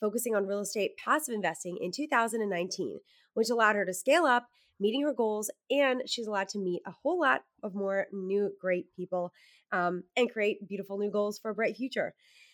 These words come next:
She also, she just mentioned this before we hit record, so I'm adding this in here 'cause I think it's am-, amazing. She's been able to triple her income in two years, which is just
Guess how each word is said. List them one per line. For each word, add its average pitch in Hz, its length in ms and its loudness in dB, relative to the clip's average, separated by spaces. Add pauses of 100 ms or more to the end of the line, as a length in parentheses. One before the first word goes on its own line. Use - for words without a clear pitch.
(120)
She 302 360 4
also, 233 640 4
she - 140 -4
just 208 180 -4
mentioned 180 320 -2
this 170 120 -4
before 175 180 -6
we 175 100 0
hit 180 140 -4
record, 170 380 -2
so 175 80 -8
I'm 160 120 -8
adding 185 260 0
this 170 140 -6
in 185 100 -2
here 170 220 -2
'cause - 160 -8
I - 20 -4
think 180 140 -6
it's 165 140 -10 (280)
am-, 175 280 -4 (100)
amazing. 190 600 0 (420)
She's 330 280 2
been 403 120 4
able 339 180 0
to 277 100 0
triple 277 420 -2
her 254 200 0
income 185 460 -2 (320)
in 208 200 2
two 262 280 0
years, 165 300 -2
which 190 120 -6
is 175 80 -6
just 190 160 -8